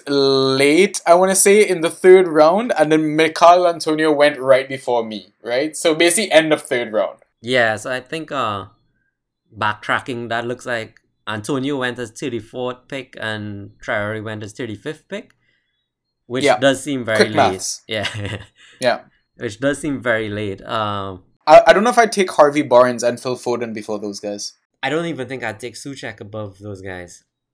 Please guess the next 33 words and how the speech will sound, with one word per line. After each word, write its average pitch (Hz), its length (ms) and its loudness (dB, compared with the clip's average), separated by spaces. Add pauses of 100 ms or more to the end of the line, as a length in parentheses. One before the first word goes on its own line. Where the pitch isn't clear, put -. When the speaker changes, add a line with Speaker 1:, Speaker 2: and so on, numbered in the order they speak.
(640)
Speaker 2:
More 143 300 -4
so 165 500 -10 (1600)
because 127 300 -12
he 139 120 -12
had 139 240 -14
a 117 80 -8
season 120 380 -14
of 113 100 -12
his 98 200 -14
life. 87 640 -14 (400)
Speaker 1:
Yeah. 110 300 -2 (320)
Speaker 2:
A 156 100 -4
S 170 140 -6
M 165 120 -4
is 135 100 -6
also 127 280 -4
too 160 200 -12
injury 110 280 -8
prone 107 240 -10
for 107 100 -16
me, 101 160 -10
so 127 140 -14
I'd 123 180 -12
probably 113 240 -12
even 104 280 -12
pick 101 240 -16 (1120)
those 98 180 -12
guys 95 160 -10
before 95 320 -14
A 92 60 -10
S 87 140 -16
M, 85 160 -20
but 85 200 -18